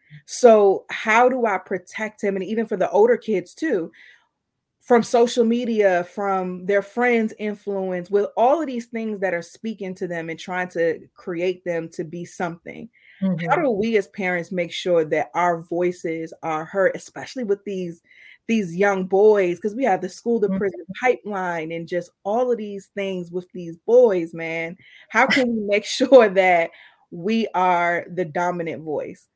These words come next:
Speaker 2: I think just, you know, as I was saying before, having that open, honest, uh,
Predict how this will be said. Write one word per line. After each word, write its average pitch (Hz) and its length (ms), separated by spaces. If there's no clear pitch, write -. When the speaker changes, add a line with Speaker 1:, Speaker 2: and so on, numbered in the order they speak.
Speaker 2:
I 233 80
think 262 320
just, 226 380
you 220 120
know, 202 340
as 202 140
I 208 80
was 202 160
saying 202 200
before, 190 580
having 233 720
that 185 260
open, 208 580
honest, 190 840
uh, 170 260